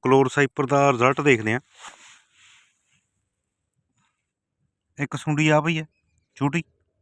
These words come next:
ਮਰੀ, ਇੱਕ ਆ ਪਈ ਹੈ। ਇਹ ਆਪਾਂ ਪਾਣੀ ਭਰ ਕੇ ਉਦੋਂ ਬਾਅਦ ਕਲੋਰੋਸਾਈਪਰ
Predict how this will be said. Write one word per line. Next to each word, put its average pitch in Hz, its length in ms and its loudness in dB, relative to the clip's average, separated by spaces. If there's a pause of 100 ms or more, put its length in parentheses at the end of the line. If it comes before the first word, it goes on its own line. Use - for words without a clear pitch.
(160)
ਮਰੀ, 135 200 -2 (3000)
ਇੱਕ - 160 -10
ਆ 147 120 0
ਪਈ 156 200 -2
ਹੈ। 147 100 -4 (1700)
ਇਹ 139 60 2
ਆਪਾਂ 170 180 0 (120)
ਪਾਣੀ 156 320 0
ਭਰ 170 220 -6
ਕੇ 160 200 -2
ਉਦੋਂ 151 340 0
ਬਾਅਦ 135 500 4
ਕਲੋਰੋਸਾਈਪਰ 139 800 -2